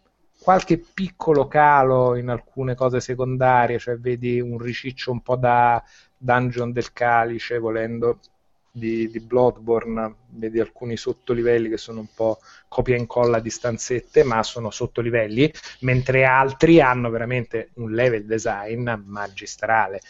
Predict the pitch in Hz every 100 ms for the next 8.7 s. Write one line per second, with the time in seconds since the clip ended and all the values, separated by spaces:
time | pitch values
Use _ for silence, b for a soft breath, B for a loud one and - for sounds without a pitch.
0 | B B - 107 117 104 104 120 123 107
1 | 120 117 107 - 113 101 104 110 110 104
2 | 104 98 107 107 - - 110 104 - 113
3 | 110 110 110 107 - 110 107 - - 113
4 | 104 101 - 113 - 120 - 113 107 107
5 | 110 113 110 113 110 110 107 110 110 110
6 | 113 113 - 120 - 127 123 120 110 113
7 | 117 120 117 113 120 120 107 - - -
8 | 120 113 113 101 - 110